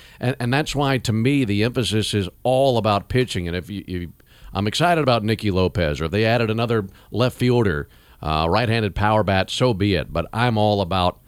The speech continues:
volume on the mound, relievers, starters, anybody you can get, because whether it be to get to the postseason or come the postseason itself,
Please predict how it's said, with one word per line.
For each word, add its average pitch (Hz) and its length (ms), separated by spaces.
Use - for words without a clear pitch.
volume 95 600
on 85 240
the 78 80
mound, 73 480
relievers, 95 580
starters, 87 720
anybody 104 420
you 92 140
can 87 160
get, 104 240
because 95 360
whether 117 240
it 92 120
be 101 160
to 95 120
get 101 300
to 113 300
the 101 80
postseason 120 720
or 85 120
come 120 220
the 120 80
postseason 113 640
itself, 117 440